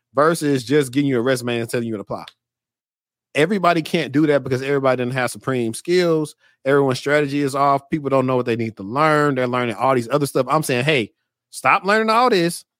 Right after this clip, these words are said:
and focus on this. This is where you need to be. This is where you sound most comfortable at. You might be struggling over here."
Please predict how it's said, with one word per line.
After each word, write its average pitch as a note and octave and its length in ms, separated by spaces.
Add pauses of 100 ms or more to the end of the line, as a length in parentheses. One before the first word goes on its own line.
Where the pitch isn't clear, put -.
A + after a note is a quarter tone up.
(120)
and A#2 160
focus E3 320
on E3+ 220
this. A#2+ 380 (480)
This F3+ 160
is D3+ 100
where D3+ 120
you D3+ 120
need D3 160
to B2+ 40
be. B2+ 220
This C#3+ 180
is C#3 60
where B2+ 140
you B2+ 100
sound B2 260
most A2 220
comfortable E3 380
at. D3+ 280
You B2 80
might B2+ 200
be A#2+ 80
struggling C3+ 420
over A#2 160
here." A#2+ 320